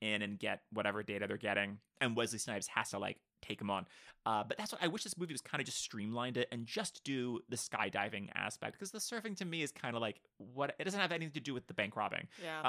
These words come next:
Speaker 1: Um, but regardless, Wesley Snipes knows how to kick some serious butt. And I,
Speaker 2: True.
Speaker 1: I think he'd have been great. Uh, and then if it was made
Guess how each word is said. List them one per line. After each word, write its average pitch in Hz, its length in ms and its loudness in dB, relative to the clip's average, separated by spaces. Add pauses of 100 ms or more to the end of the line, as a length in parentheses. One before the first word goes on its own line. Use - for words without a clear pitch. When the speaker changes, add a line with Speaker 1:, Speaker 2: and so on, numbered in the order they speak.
Speaker 1:
Um, 113 140 2 (540)
but 156 100 10
regardless, 139 540 4 (240)
Wesley 120 360 4
Snipes 135 460 2
knows 123 180 2
how 127 60 4
to 110 60 2
kick - 200 -2
some 113 100 -8
serious 104 300 -2
butt. - 240 -4 (120)
And 107 280 2 (260)
I, 113 80 0
Speaker 2:
True. 151 180 -2
Speaker 1:
I 123 80 10
think 117 200 2
he'd 113 100 2
have 104 40 4
been 104 120 2
great. 110 220 2 (340)
Uh, 123 280 6
and 127 220 0
then 139 100 4
if 135 120 -2
it - 40 -4
was 123 200 -2
made 113 420 0